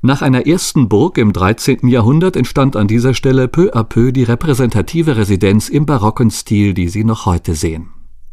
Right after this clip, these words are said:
Bei den Luftangriffen in der Brandnacht am elften September neunzehnhundertvierundvierzig brannte auch das Schloss bis auf die Außenmauern nieder. Der Wiederaufbau des bedeutenden Bauwerks dauerte bis in die sechziger Jahre.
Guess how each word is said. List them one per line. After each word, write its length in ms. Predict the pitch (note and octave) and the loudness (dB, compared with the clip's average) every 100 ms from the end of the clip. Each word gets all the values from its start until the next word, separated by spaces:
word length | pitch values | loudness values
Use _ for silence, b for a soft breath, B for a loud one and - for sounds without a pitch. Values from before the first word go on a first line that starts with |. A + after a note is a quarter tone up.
| - - - - | -18 -20 -18 -2
Bei 120 | A2 | 2
den 160 | A#2+ A#2+ | 4 4
Luftangriffen 760 | F#3+ - B2 G#2 G2+ G#2+ C#3+ | 2 0 0 2 2 0 2
in 120 | A#2 | 2
der 100 | G2 | 2
Brandnacht 680 | F2 F2 G#2 - A2 A2+ - | 0 2 2 2 0 0 0
am 120 | G2 | 0
elften 320 | - A#2+ - | 0 0 0
September 540 | G#2 G2 - A2 C#3+ A2 | 0 0 0 0 2 2
neunzehnhundertvierundvierzig 1300 | F#2+ F#2+ A2 F#2 F2+ - G#2+ F2+ - G2 - A#2+ - B B B | 0 0 0 0 0 0 0 0 -2 -4 0 -2 -2 B B B
brannte 400 | - A2+ E3+ D#3 | -2 0 0 -2
auch 120 | A2+ | -2
das 180 | - D#3+ | -4 -6
Schloss 420 | - B2 A2+ - | -2 0 0 -2
bis 220 | - B2+ B2 | -4 -4 -4
auf 140 | A#2 | -6
die 160 | - - | -4 -2
Außenmauern 680 | G#2 - F#2 E2+ F2 F2+ | -2 0 0 0 2 2
nieder. 300 | F#2 F2 F2+ - - - - - - | 0 -2 -6 -12 -18 -18 -20 -20 -4
Der 120 | - C3+ | 0 2
Wiederaufbau 680 | F#3+ D#3+ A2+ B2+ - D3 | 0 0 -2 -4 -2 -2
des 200 | D#3+ A#2 | 0 -2
bedeutenden 580 | - G2 G2 A2 G#2 F#2+ | -2 0 0 2 2 2
Bauwerks 540 | F#2 F#2+ F#2+ A2 C3+ - | 2 2 2 0 -2 -4
dauerte 360 | D3 F3 D3+ | -2 -2 0
bis 200 | B2+ C3 | 0 0
in 160 | - C3 | 0 0
die 140 | D3+ | 0
sechziger 540 | A#2 G#2 - - F2 E2 | 0 -2 -2 -4 -2 -2
Jahre. 400 | D#2+ D2 - | -2 -6 -8